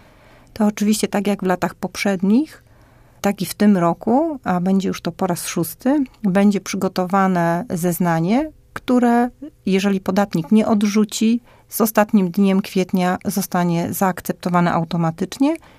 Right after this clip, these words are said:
Więc jeżeli jesteśmy w takiej sytuacji, nie korzystamy z żadnych ulg i odliczeń, to na dobrą sprawę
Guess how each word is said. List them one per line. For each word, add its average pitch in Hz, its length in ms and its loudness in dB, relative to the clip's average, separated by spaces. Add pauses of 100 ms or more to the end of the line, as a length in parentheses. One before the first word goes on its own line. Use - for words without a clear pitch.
(180)
Więc 180 160 2
jeżeli 214 280 2
jesteśmy 220 360 2
w - 40 -12
takiej 214 260 -2
sytuacji, 185 640 -4 (580)
nie 170 220 2
korzystamy 180 580 0
z 165 40 -4
żadnych 180 340 -2
ulg 185 320 -4
i 185 40 0
odliczeń, 175 520 -2 (520)
to 202 240 0
na 190 140 2
dobrą 220 300 4
sprawę 190 400 -2